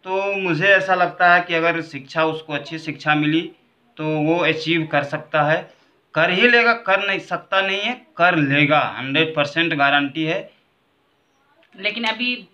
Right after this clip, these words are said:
Speaker 2: पूरा छा गया है, सबके दिलों में राज कर रहा है।
Speaker 1: हाँ,
Speaker 2: कोई ऐसा
Speaker 1: अभी
Speaker 2: नहीं है जो उसके खिला-, अ, against में है, सब लोग उसके
Speaker 1: नहीं, against में नहीं है, इसलिए, इस लेकर के भी, क्योंकि वो जो वर्ड बोला है शिक्षा व्यवस्था के ऊपर, जो उसने बात कुछ बोली है,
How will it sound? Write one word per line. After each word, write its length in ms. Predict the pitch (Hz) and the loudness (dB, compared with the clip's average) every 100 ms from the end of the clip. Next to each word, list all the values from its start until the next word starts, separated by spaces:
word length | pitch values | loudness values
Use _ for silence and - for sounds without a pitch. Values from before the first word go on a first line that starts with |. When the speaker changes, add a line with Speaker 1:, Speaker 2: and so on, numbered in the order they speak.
| - | -4
Speaker 2:
पूरा 180 | 220 | -2
छा 300 | 233 - 208 | -2 0 0
गया 200 | 190 175 | 0 -2
है, 200 | 165 160 - | -4 -6 -6
सबके 360 | 196 - - | -8 -8 -12
दिलों 240 | 202 196 196 | -8 -8 -6
में 120 | 190 | -2
राज 260 | 180 180 180 | 0 -2 -4
कर 160 | 165 | -10
रहा 140 | 160 160 | -8 -10
है। 100 | 180 | -10
Speaker 1:
हाँ, 200 | 135 131 | -4 0
Speaker 2:
कोई 100 | 233 | 2
ऐसा 320 | 135 - - | 4 2 2
Speaker 1:
अभी 140 | 240 240 | 0 0
Speaker 2:
नहीं 120 | 262 | -2
है 140 | 247 | -4
जो 320 | 233 226 214 - _ _ - | -6 -8 -8 -14 _ _ -20
उसके 380 | - 208 226 | -16 -14 -12
खिला-, 320 | 226 233 190 - | -10 -6 -6 -2
अ, 360 | 190 185 190 | -2 0 0
against 440 | 196 208 233 208 202 | 0 -2 -4 -10 -12
में 80 | |
है, 200 | 208 208 | -8 -8
सब 240 | 240 196 185 | -4 -4 -4
लोग 140 | 196 196 | -10 -12
उसके 180 | 180 185 | -8 0
Speaker 1:
नहीं, 200 | 226 139 165 | 2 4 2
against 460 | 156 180 208 - 190 | 4 0 -2 -8 0
में 120 | 190 | 0
नहीं 340 | 185 175 190 | 4 2 2
है, 180 | 202 214 | -2 -2
इसलिए, 520 | 180 156 165 180 196 | -4 -4 -6 -2 0
इस 540 | 196 - 151 143 147 - | -2 -4 -10 -8 -8 -4
लेकर 360 | 147 156 160 165 | 0 0 0 -2
के 180 | 165 175 | -2 -4
भी, 180 | 170 | -4
क्योंकि 360 | 175 165 156 165 | -4 -2 -2 0
वो 100 | 165 | 0
जो 160 | 156 180 | 0 -2
वर्ड 360 | 175 156 160 | 0 2 2
बोला 420 | 160 156 151 160 | 2 -2 2 4
है 200 | 151 160 | 4 2
शिक्षा 380 | 160 147 139 160 | -2 -8 -6 -2
व्यवस्था 480 | 151 147 139 - 156 | 0 0 0 0 -2
के 140 | 156 | -2
ऊपर, 280 | 151 143 147 | -6 -2 -4
जो 480 | 131 143 147 143 143 | -2 -4 -4 -4 -6
उसने 320 | 139 143 143 | -8 -4 -2
बात 380 | 139 135 143 - | 2 2 0 -4
कुछ 420 | 135 135 - 135 120 | -18 -18 -16 -16 -14
बोली 360 | 123 139 147 | -6 -2 0
है, 280 | 139 151 - | 0 -2 -6